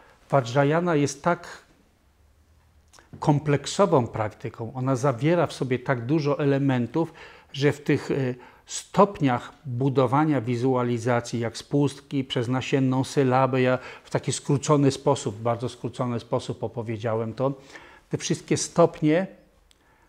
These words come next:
zawierają w sobie również wszystkie elementy, które wiążą się z oczyszczaniem różnych poziomów zaciemnień umysłu, z rozwijaniem różnych właściwości na poszczególnych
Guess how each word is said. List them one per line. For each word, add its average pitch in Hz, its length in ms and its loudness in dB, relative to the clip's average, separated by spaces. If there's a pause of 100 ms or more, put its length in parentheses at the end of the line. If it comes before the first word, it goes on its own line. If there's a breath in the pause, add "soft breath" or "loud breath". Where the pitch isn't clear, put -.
(140)
zawierają 143 640 4
w 139 60 -2
sobie 135 280 2
również 135 340 2
wszystkie - 440 -2
elementy, 143 800 4 (460 loud breath)
które 147 720 4
wiążą 143 480 2
się 151 160 2
z 139 180 -4
oczyszczaniem 143 840 -2
różnych 120 340 -2
poziomów 123 540 -2
zaciemnień 123 640 -2
umysłu, 104 580 -8 (400 loud breath)
z 135 180 -2
rozwijaniem 147 880 2
różnych 139 360 0
właściwości 139 880 -2
na 123 100 -2
poszczególnych 127 760 -2